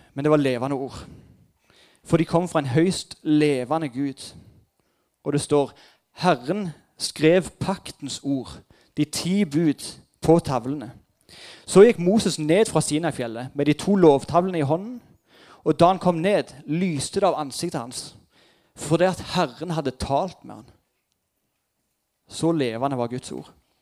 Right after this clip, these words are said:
Og helt siden da, så begynte israelsfolket å skrive bøker. De fleste var sentrert rundt Israels historie, dette lille folket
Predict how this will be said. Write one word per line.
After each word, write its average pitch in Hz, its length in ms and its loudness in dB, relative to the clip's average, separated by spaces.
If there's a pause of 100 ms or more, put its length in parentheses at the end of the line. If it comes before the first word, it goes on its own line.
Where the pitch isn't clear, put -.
(680)
Og 170 140 6
helt 226 200 6
siden 175 240 0
da, 185 200 6 (720)
så - 160 2
begynte 175 320 -4
israelsfolket 160 600 -2
å 139 60 -2
skrive 147 400 0
bøker. 139 440 2 (840)
De 170 80 0
fleste 185 340 4
var 202 120 4
sentrert 180 420 2
rundt 175 320 0
Israels 165 600 0
historie, 214 580 2 (420)
dette 151 240 0
lille 160 340 4
folket 143 640 -2